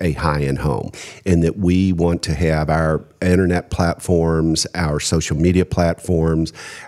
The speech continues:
our print space, and other sort of marketing avenues equally attentive to a two hundred thousand dollar home as we do a million-dollar home. That's the fundamental baseline that we want to give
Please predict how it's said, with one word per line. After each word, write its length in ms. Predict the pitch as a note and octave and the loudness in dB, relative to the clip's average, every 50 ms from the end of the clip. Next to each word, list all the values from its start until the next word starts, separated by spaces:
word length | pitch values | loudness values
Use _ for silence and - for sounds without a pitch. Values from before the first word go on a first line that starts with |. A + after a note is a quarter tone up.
| - - | -12 -4
our 680 | - F2+ E2+ E2 D#2+ D#2+ E2 E2 D#2+ D#2+ E2 E2 E2+ - _ | -2 0 0 2 2 0 0 0 0 0 -2 -4 -6 -6 _
print 320 | - - - G#2+ F#2+ G2 - | -4 0 2 2 2 2 -2
space, 640 | - - - - F#2+ F2+ F2+ F2+ F2 E2+ - - - - - - - - | -4 -4 0 0 0 2 2 0 0 -2 -4 -6 -6 -10 -16 -18 -16 -6
and 200 | - F#2+ E2+ F#2 | -2 0 0 0
other 340 | - - C#3 G#2+ F#2 G#2+ G2+ | 0 0 0 2 2 2 2
sort 260 | F#2 - - G2 F2+ | 0 -2 0 0 0
of 80 | F2+ D#2 | 0 0
marketing 600 | E2 E2 E2+ E2+ E2+ E2+ - F#2 E2 D#2+ D#2+ - | 0 0 0 0 0 -2 -2 -2 -2 -2 -2 0
avenues 640 | - G#2 F2+ F2 D#2+ E2+ E2 D#2+ D#2+ D#2+ D#2+ - - - - - - - - _ _ _ _ | 0 0 0 0 0 0 0 0 -2 -2 -4 -6 -10 -12 -18 -20 -20 -20 -20 _ _ _ _
equally 960 | F#3+ C3+ A#2+ A#2+ A#2 - A2 G#2+ G#2 F#2+ G2 G2 F#2+ F2+ F2+ F2+ F2 - - _ _ _ _ _ _ - | 2 2 2 2 -4 -2 0 2 2 2 2 2 2 2 0 -2 -4 -8 -12 _ _ _ _ _ _ -4
attentive 680 | A#2+ G#2 - - - G#2+ F#2 F2 - - F2+ F2 - | -4 -4 -2 -2 0 2 2 2 2 0 -2 -2 -2
to 160 | - - F2+ | -2 0 0
a 20 | E2+ | 0
two 220 | - - - G2 | 0 2 2 2
hundred 200 | F2+ F2+ F#2 F2 | 4 2 0 0
thousand 300 | - F#2 F2+ F2+ F2 F2 | 0 0 0 0 0 0
dollar 160 | F#2 F2+ F2+ | 0 0 0
home 340 | E2+ E2 F2+ F2 F2+ E2+ - - - _ - | 0 2 2 2 0 -2 -4 -8 -16 _ -4
as 140 | G2 E2+ E2 | -4 -2 0
we 120 | F2 F2 | -2 -2
do 160 | D2+ F2 F2 | 0 0 0
a 40 | D#2+ | 2
million-dollar 580 | D#2+ D#2+ E2 D#2+ D#2 D2+ D#2 D2 D2 D2 C#2 C#2 | 2 0 0 0 0 0 -2 -2 -2 -4 -4 -6
home. 300 | D2 D2+ C#2 - F2 F2+ - - - - - - _ | -6 -6 -6 -6 -8 -14 -16 -18 -20 -20 -20 -20 _
That's 440 | - F2 F2 F#2 G2+ A2+ - - - | -4 0 2 2 2 2 -2 -4 -4
the 100 | - G2 | -4 -6
fundamental 1040 | - - - - G#2+ G2 F#2+ G2+ F#2+ F#2 F2 F2 F2 E2+ E2+ - - F2 E2 E2 E2 | -6 -6 -4 -2 0 0 2 2 0 0 2 2 2 0 0 -2 -2 -2 -2 -2 -2
baseline 960 | D#2+ D2 C#2 C2 - E2+ E2 E2 - - - E2 E2 D#2+ D#2 D2+ D2+ D2+ - | -4 -8 -6 -2 -2 0 0 0 -2 -2 -2 0 0 0 0 0 -2 -2 -4
that 180 | D#2+ D2 - - | -6 -6 -6 -4
we 180 | D#2+ F2 F2 | -4 -2 -2
want 300 | F2 E2 E2 D#2+ D#2 - | 0 0 -2 -2 -4 -6
to 100 | - - | -10 -10
give 380 | D2 C#2+ E2 E2 D2+ D2 C2+ | -8 -2 -2 0 0 0 -4